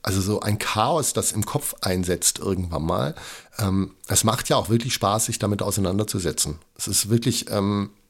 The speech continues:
also wenn man dann irgendwie was sich austüftelt und sagt, "Na, dann, hm, probier's doch mal mit dem und dem Wattwert oder so", dann, da, man hat auf jeden Fall was, woran man sich irgendwie halten kann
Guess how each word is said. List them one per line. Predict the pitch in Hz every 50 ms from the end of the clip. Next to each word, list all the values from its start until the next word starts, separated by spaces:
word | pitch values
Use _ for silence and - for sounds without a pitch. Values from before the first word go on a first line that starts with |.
| _ _ - - -
also | - 98 104 95 87
wenn | 104 101 113 127
man | 135 135 131 131 123 113
dann | 127 117 110 127 131 127
irgendwie | - - 120 120 127 127 117 113 113 113 107
was | 107 104 - -
sich | 107 - -
austüftelt | - - 131 131 - - - 113 - - - 123 117 120
und | 98 107 101
sagt, | - 120 117 117 -
"Na, | 151 190 277 294 294
dann, | - 247 208 196 196 196 196 190 185 -
hm, | - 165 185 208 - - - - - - - - _
probier's | - - - - 135 160 - -
doch | - 139 113
mal | 131 131 127 135 69 67 65 - - - - - _ _ _ _ _ _ _ _ _ _ _ _ _ _ -
mit | - 139 131 131 131 131 131 131 123 - - - - - _ _ -
dem | 135 151 170 165
und | - 143 135 120 143
dem | 143 151 151 127 104
Wattwert | 113 113 117 - - 127 135 147 151 160 160 160 156 - - -
oder | 131 120 127 123 123 123 127 123
so", | 107 120 131 139 - - - 123
dann, | - - 113 110 113 117 120 123 - - - - - - - - - - -
da, | - 107 107 107 104 107 98
man | 107 107 101
hat | 117 127 123
auf | 117 - -
jeden | 131 120
Fall | 123 117
was, | 113 110 113 - - - - 117 - -
woran | 117 107 110 107 107 107 107 104 107 107 123 143
man | 135 127 123 123 123 117
sich | 117 117 - - -
irgendwie | 131 131 127 120 117 104
halten | 92 101 117 117 117 123 117
kann | - - - 101 104 117 135 135 127